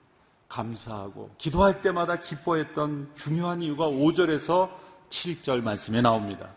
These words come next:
오 절에서 칠 절의 말씀, 그것이 한 목소리로 함께 읽겠습니다. 시작.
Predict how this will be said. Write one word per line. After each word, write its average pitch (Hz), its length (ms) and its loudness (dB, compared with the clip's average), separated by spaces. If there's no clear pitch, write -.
오 117 160 -2
절에서 117 320 0
칠 160 200 -6
절의 139 200 4
말씀, 123 560 -2
그것이 104 220 -6
한 92 120 -4
목소리로 98 460 -2
함께 92 280 -8
읽겠습니다. 95 640 -10
시작. 101 720 0